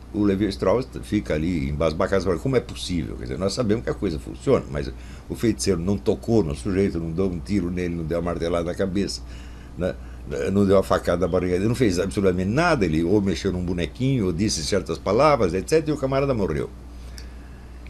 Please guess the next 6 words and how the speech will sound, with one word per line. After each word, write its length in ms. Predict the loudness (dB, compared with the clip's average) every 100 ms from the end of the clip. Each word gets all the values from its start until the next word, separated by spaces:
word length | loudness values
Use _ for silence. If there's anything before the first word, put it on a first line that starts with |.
| 0
E 240 | 4 4 2 -8 -16 -14 -12 -12 -14 -14 -14 -14 -16 -18 -18 -16 -14 -14 -14 -14 -14 -16 -16 0 2 2 -6 -14 2
ele, 320 | 4 8 6 4 -2 4
é, 800 | 8 8 8 8 8 8 4 4
arrisca 640 | 4 4 4 2 -2 -2
a 80 | -2
explicação 720 | -2 -4 -4 -2 0 0 0